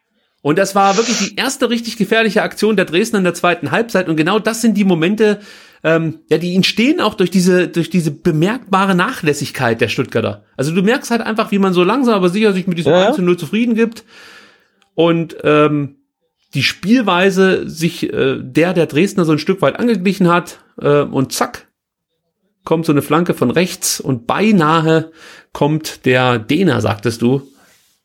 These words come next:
Speaker 1: den wir nicht kannten,
Speaker 2: Ja.
Speaker 1: an den Ball.
Speaker 2: Jan Schindelmeiser.
Speaker 1: Jan Schindelmeiser, <laughs> ja, fast mit seinem ersten Tor gegen den V F B. <laughs> Gut.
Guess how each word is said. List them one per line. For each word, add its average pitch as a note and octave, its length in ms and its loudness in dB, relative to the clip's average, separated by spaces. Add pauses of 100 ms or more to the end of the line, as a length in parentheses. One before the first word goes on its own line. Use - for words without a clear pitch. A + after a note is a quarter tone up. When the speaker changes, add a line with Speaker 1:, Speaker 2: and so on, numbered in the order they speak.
(520)
Speaker 1:
den B2 120 2
wir B2 80 2
nicht C#3+ 180 -4
kannten, C3+ 460 -2 (340)
Speaker 2:
Ja. B2+ 240 0
Speaker 1:
an B2 140 -2
den B2+ 120 0
Ball. C3 180 -4 (600)
Speaker 2:
Jan A2+ 160 -2
Schindelmeiser. F#2 720 -2 (420)
Speaker 1:
Jan C3+ 160 -2
Schindelmeiser, C3+ 640 -2
<laughs> - 60 -6
ja, D3 140 0
fast - 360 -4
mit C3+ 160 -2
seinem A#2 160 2
ersten A#2+ 300 -2
Tor A#2 260 2
gegen E3 220 0
den A2 140 0
V - 180 -6
F - 80 -16
B. - 180 -14 (240)
<laughs> - 480 -2 (1400)
Gut. D3 280 2